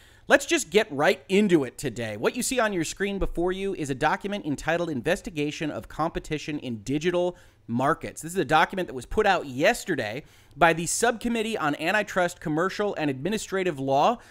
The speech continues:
a subcommittee of the Committee on the Judiciary of the U S House of Representatives, and is a very important document. Now, you might have seen some headlines around the internet talking about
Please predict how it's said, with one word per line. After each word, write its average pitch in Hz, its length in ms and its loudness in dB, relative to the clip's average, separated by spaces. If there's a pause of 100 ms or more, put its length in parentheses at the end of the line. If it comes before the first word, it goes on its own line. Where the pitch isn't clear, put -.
a - 80 -4
subcommittee 202 580 2
of 247 220 12
the 269 100 2
Committee 202 360 0
on 175 140 2
the 165 60 -6
Judiciary 160 580 2
of 262 240 8
the 233 100 2
U 185 180 4
S 165 120 0
House 160 240 -2
of 147 120 -4
Representatives, 139 680 -4 (360)
and 190 240 2
is 285 480 0
a 196 140 0
very 202 600 0
important 208 560 -4
document. 170 500 -2
Now, 131 100 -4
you 160 140 0
might 180 160 6
have 247 100 -2
seen 233 180 -4
some 226 200 -2
headlines 139 580 0
around 151 260 2
the 165 80 0
internet 180 400 0 (300)
talking 214 320 2
about 190 340 4